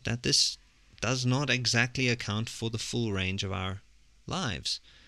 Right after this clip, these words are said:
To say that there is evil in the world is putting it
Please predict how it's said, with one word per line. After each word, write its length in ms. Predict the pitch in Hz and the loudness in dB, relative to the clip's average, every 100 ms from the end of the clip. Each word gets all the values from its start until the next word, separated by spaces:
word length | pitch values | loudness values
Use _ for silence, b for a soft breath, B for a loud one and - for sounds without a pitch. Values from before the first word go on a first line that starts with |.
| b b b b | b b b b
To 100 | 151 | 6
say 240 | - 147 156 | 8 10 8
that 180 | 147 | 4
there 140 | 131 127 | 6 6
is 160 | 120 | 6
evil 360 | - 143 135 131 | 2 -2 0 2
in 120 | 117 | 4
the 80 | 110 | 4
world 320 | 101 98 101 | 2 2 2
is 240 | 104 - - _ | 2 0 0 _
putting 260 | 113 117 107 | 0 2 2
it 240 | 101 - | 0 -4